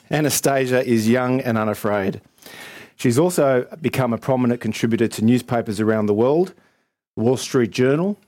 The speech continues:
the Washington Post, the Toronto Star, Sydney's Daily Telegraph. She's had two op-ed pieces there in the course of the last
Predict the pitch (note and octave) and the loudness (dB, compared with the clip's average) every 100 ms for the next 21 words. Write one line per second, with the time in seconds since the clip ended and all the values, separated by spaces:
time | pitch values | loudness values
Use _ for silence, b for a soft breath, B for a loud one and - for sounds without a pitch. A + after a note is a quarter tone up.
0 | _ - G2 A2 A#2+ A#2+ A2 G#2 - C#3+ | _ -6 -2 0 -2 -4 -4 -6 -2 -2
1 | F#3+ - - - _ A2 - B2+ A#2 A2+ | -2 -4 -16 -18 _ -6 -2 -4 -2 -2
2 | G#2+ - C3 C#3+ F3+ b b b b - | -2 -2 0 0 -2 b b b b -6
3 | - F#3+ D#3+ C#3+ - C3 B2+ A2+ C3+ C#3 | 0 2 2 2 2 2 0 0 0 0
4 | E3 G3 - A2+ A#2+ - C#3 B2+ B2 A#2 | 0 -4 -6 -4 -4 0 2 2 2 -2
5 | A2 A#2 A2+ A#2 G#2 A2+ A#2 G#2+ - A#2 | 0 -2 -2 -2 0 2 2 -2 -2 -2
6 | A2+ G#2 G#2+ A2 A2+ G#2+ - | -2 -2 0 2 0 -4 -10